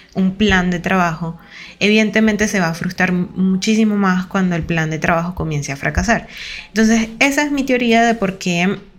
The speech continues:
a lo largo de estos tres años trabajando con más de doscientas cincuenta personas, me he dado cuenta, en estos días estaba sacando la cuenta y, y siempre digo como que son más de doscientas personas,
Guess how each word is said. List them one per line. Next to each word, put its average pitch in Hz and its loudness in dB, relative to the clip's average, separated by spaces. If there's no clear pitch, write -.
a 165 0
lo 160 2
largo 170 2
de 214 2
estos 202 -2
tres 214 0
años 208 0
trabajando 180 0
con 190 0
más 180 2
de 190 2
doscientas 185 0
cincuenta 180 -2
personas, 185 0
me 156 -4
he 156 -2
dado 151 0
cuenta, 165 -2
en 165 0
estos 151 0
días 180 2
estaba 151 -4
sacando 156 0
la 165 0
cuenta 156 0
y, 147 -2
y 160 -4
siempre 160 0
digo 175 0
como 185 0
que 151 -2
son 160 0
más 170 2
de 196 2
doscientas 165 -2
personas, 185 0